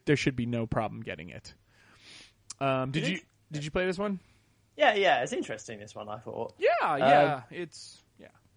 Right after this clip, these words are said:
Speaker 2: I thought it was a good description that it's like, it has that kind of Metal Gear view to it. Um, that definitely, it definitely feels like that. It, it kind of felt a bit,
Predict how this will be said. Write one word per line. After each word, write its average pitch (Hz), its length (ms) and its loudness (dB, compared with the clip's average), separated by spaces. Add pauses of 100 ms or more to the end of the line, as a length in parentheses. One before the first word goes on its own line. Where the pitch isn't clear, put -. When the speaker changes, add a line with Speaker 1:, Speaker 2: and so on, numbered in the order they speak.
(420)
Speaker 2:
I 160 60 2
thought 233 140 10
it - 20 12
was 170 80 10
a 175 40 -2
good 196 100 4
description 156 400 -2
that 117 80 0
it's 131 120 -4
like, 131 220 6
it 135 100 0
has 147 180 6
that 135 180 4
kind 135 100 2
of 127 80 0
Metal 127 260 2
Gear 120 600 6 (200)
view 135 600 2 (200)
to 113 160 0
it. - 260 -6 (180)
Um, 110 400 6
that 147 120 6
definitely, 143 320 2 (120)
it 139 260 0
definitely 151 200 4
feels 135 220 8
like 107 180 4
that. 104 240 4 (200)
It, 196 200 8
it 202 100 8
kind 226 180 8
of - 80 6
felt 190 220 12
a - 20 10
bit, 160 300 8